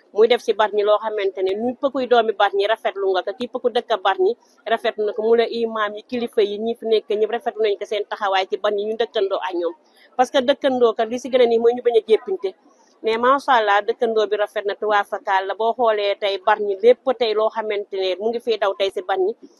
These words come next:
loxoy central bi egg na fa seen dëkkandoo si ñi nekk ci Bargny. Beddiwul kenn nag macha Allah. Suñu dëkkandoo ak ñoom boo nee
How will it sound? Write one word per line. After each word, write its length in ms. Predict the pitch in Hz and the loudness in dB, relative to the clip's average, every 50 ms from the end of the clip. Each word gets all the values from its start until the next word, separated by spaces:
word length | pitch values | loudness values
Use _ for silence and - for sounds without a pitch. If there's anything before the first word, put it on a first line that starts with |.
| _ _ | _ _
loxoy 260 | - 220 226 247 220 220 | -2 2 4 4 4 4
central 500 | - 214 208 202 - 196 190 180 180 175 | 2 0 0 0 -2 0 0 0 0 0
bi 80 | 190 175 | -2 -2
egg 240 | 190 190 180 - 185 | -4 -4 -4 -4 -4
na 120 | 185 180 | -4 -4
fa 100 | - 185 | -4 -8
seen 240 | - - 220 208 208 | -8 -4 -4 -2 -2
dëkkandoo 440 | - 214 196 - - 202 190 185 185 185 | -2 -4 -4 -4 -4 -2 -2 -2 -2 -4
si 100 | - 208 | -4 -2
ñi 140 | 202 202 | 0 0
nekk 240 | 208 196 185 - 175 - | 0 0 -2 -6 -8 -10
ci 80 | 190 | -8
Bargny. 320 | 165 175 165 165 165 160 165 - _ _ - _ _ _ _ _ _ - | -6 -6 -4 -4 -6 -8 -10 -12 _ _ -20 _ _ _ _ _ _ 0
Beddiwul 440 | 214 247 247 214 220 214 202 180 - | 2 2 4 4 4 4 4 4 2
kenn 160 | 202 190 196 | -2 -4 -4
nag 100 | 196 196 | -4 -6
macha 300 | 196 190 196 - 220 190 | -6 -6 -8 -6 -4 -4
Allah. 220 | 175 160 147 143 - _ _ | -4 -4 -4 -6 -8 _ _
Suñu 200 | 240 233 240 233 | -14 -12 -10 -8
dëkkandoo 500 | 208 233 - _ - 208 202 196 190 185 | -8 -8 -8 _ -8 -8 -8 -6 -6 -8
ak 220 | 180 - - 196 202 | -8 -8 -10 -10 -10
ñoom 320 | 196 196 185 175 180 190 180 | -10 -8 -8 -8 -8 -10 -12
boo 240 | 196 208 226 233 | -10 -8 -8 -8
nee 320 | 233 226 208 202 196 190 | -8 -8 -8 -8 -10 -10